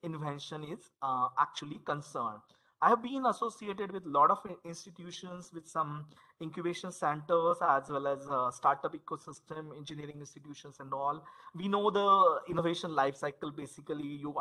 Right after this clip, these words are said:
identify some problem, you validate that problem, come up with some, an idea, you ex-, uh, do some experimentation, and finally,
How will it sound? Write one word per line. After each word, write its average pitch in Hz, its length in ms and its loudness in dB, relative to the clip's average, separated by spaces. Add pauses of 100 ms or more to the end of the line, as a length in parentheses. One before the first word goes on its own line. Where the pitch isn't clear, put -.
identify 151 440 -4
some 143 300 -2
problem, 156 760 2 (300)
you 135 200 -6
validate 160 480 10
that 156 220 -2
problem, 156 540 0 (120)
come 165 220 10
up 160 100 -2
with 165 100 -8
some, 156 200 2
an 147 100 0
idea, 151 680 4 (340)
you 139 280 -8
ex-, - 320 -10
uh, 139 160 0 (180)
do 190 120 -4
some 185 240 8
experimentation, 156 920 -6
and 160 100 -12
finally, 214 640 0